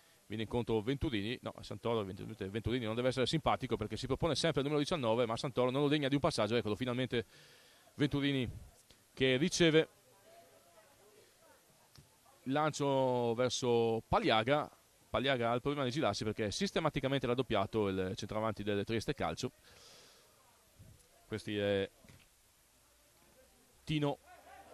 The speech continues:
Poi Tomadini è uscito dal campo, quindi la palla viene riconsegnata al Molise per la rimessa laterale. Pallone verso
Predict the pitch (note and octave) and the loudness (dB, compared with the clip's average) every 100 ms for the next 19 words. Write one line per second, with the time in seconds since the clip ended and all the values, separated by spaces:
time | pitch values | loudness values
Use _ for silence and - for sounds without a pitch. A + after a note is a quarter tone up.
0 | - - - - - - - A#2+ A2 C#3+ | -20 -18 -16 -16 -20 -20 -6 -2 0 2
1 | C3+ C#3 A#2+ F3 F3 D#3+ C3 C3+ D#3 - | 2 0 2 4 4 0 0 0 0 -2
2 | F#2+ F#2+ G#2+ G2+ F#2 F2 E2+ E2 D#2 - | -4 -4 -4 -4 -6 -8 -8 -8 -8 -2
3 | F#2+ F#2 F#2 F2+ F2+ F2 F#2+ D3+ C#3+ C3+ | 0 0 -2 -4 -4 -4 -2 -2 -2 -6
4 | C#3+ C#3 C#3 C3+ C3+ A#2+ G#2+ A2 G#2+ G#2+ | -4 0 2 4 4 4 2 2 2 2
5 | A2+ A#2 - A#2+ A#2 A2+ C#3+ F3 D#3 G#2+ | 0 -2 0 4 4 6 6 6 4 2
6 | A#2+ - _ _ _ - - - - _ | 0 -4 _ _ _ -20 -20 -20 -20 _
7 | _ _ _ _ _ _ _ - - - | _ _ _ _ _ _ _ -20 -20 -18
8 | - - - - - - - - - G2 | -16 -16 -20 -20 -20 -20 -20 -20 -16 -12
9 | G2+ G#2 G2 G#2 - A2+ G#2+ | -10 -10 -8 -8 -8 -10 -10